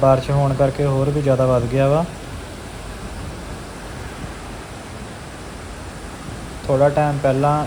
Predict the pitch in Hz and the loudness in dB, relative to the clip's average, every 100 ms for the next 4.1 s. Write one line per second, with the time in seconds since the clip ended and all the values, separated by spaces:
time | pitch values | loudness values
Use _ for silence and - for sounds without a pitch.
0 | 127 135 143 139 135 135 131 131 131 135 | -2 0 0 2 2 0 2 0 2 2
1 | 131 143 139 139 127 131 143 - - - | 2 2 4 4 4 0 -2 -6 -12 -12
2 | - - 127 139 139 143 117 127 123 123 | -10 -4 0 2 2 2 2 2 4 4
3 | 117 117 156 - - - 151 123 120 - | 4 4 0 -2 -12 -10 0 2 2 4
4 | 151 | 2